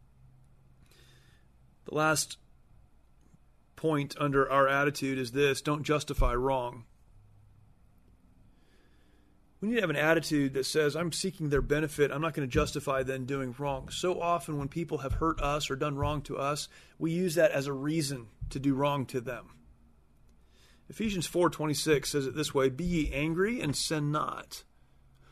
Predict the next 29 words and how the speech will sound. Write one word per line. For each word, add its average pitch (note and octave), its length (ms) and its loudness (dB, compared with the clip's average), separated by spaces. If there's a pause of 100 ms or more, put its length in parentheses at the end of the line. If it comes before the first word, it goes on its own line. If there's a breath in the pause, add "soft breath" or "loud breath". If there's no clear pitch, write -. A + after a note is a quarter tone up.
(120)
There F#4+ 140 2
are F4 60 6
reasons B3+ 300 6
to D#3+ 60 0
be D3 140 2
angry, F3 340 2
for D#3 140 -4
sure, - 380 0 (240 loud breath)
but G#3 220 4
that A3 220 8
anger A#3 320 4
should F#3 200 2
not F#3+ 200 6
take G3 200 6
us F3+ 120 0
to G3 120 4
a F3 40 8
place E3 320 2
of D3+ 60 -4
sin. F#3+ 320 4 (220 loud breath)
"Let A#3 180 6
not C#4+ 160 6
the C4 100 0
sun F#3 380 6
go F3 140 10
down E3 240 6
upon E3 320 2
your D#3 120 4
wrath, C3+ 380 2